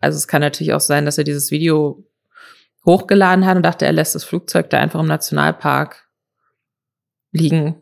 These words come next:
<laughs> und macht das nicht offiziell, dass er da angeblich super dramatisch abgestürzt ist, ähm, gegenüber den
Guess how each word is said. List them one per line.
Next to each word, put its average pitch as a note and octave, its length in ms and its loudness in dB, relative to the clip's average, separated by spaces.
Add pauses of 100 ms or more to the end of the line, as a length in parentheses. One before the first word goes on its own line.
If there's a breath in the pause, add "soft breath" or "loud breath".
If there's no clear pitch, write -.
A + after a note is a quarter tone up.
(140)
<laughs> - 400 0
und - 140 0
macht E3+ 220 0
das F3 100 -2
nicht E3+ 140 0
offiziell, D#3+ 580 0
dass E3+ 220 -4
er E3+ 40 -4
da D#3 100 2
angeblich D#3+ 460 -4
super - 200 -2
dramatisch - 440 -4
abgestürzt - 680 -6
ist, - 380 -6
ähm, D3 320 -2 (420 loud breath)
gegenüber D3+ 420 0
den D3 580 -4